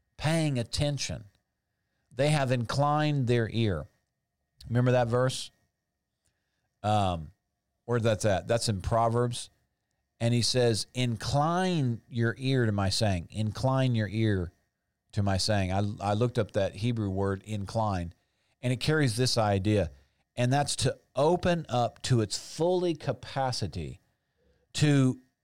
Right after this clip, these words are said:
posture your ear, to set your ear in such a way that you have, you, you have, uh, reached the furthest, uh, let me see here. How do I say it? You have opened your ear, your hearing,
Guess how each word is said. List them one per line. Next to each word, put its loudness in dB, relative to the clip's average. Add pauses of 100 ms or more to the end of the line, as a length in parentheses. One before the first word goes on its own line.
(180)
posture 0
your 2
ear, 2
to -2
set 0
your 0
ear 2
in -2
such 0
a 2
way 2
that -4
you 2
have, 2 (520)
you, 2
you 0
have, 2 (340)
uh, 0
reached -2
the -2
furthest, -2 (560)
uh, 0
let -2
me 0
see -2
here. -2
How -2
do -2
I 0
say -2
it? -8 (520)
You -2
have 0 (140)
opened 0
your -2 (260)
ear, 0
your -2
hearing, 0